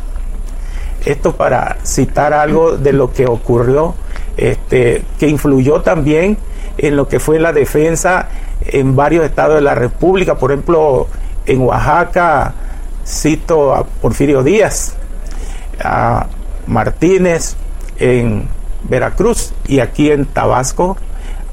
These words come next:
a don Gregorio Méndez Magaña. De su infancia mencionaré que él nació a una cuadra del templo de San Francisco de Asís, en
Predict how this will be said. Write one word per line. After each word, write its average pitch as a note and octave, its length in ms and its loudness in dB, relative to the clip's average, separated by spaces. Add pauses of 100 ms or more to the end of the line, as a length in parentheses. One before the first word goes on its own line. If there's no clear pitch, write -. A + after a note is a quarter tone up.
(120)
a A#2 120 0
don A#2 280 2
Gregorio C#3+ 400 2
Méndez C#3 340 2
Magaña. C3 520 0 (1300)
De D3+ 220 2
su - 120 2
infancia E3 680 2
mencionaré D3 840 2 (840)
que D3 340 4
él F#3 200 4
nació F3 720 2 (420)
a A#2+ 100 2
una D#3 300 2
cuadra D#3+ 420 4
del A#2+ 200 0
templo D3 340 0
de C#3 60 4
San B2+ 180 0
Francisco C3 520 0
de B2+ 120 4
Asís, - 520 0 (600)
en A#2 360 0